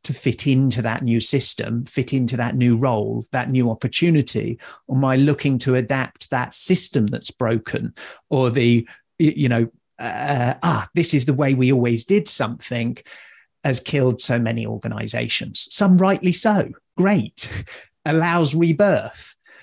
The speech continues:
Others, it would have been nice if it was on the terms that it didn't, and they were able to continually innovate and be relevant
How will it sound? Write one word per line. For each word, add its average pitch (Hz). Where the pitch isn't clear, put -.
Others, 156
it 156
would 143
have 135
been 143
nice 139
if 131
it 143
was 131
on 131
the 127
terms 131
that 131
it 143
didn't, 143
and 135
they 139
were 135
able 139
to -
continually 127
innovate 117
and 117
be 131
relevant 123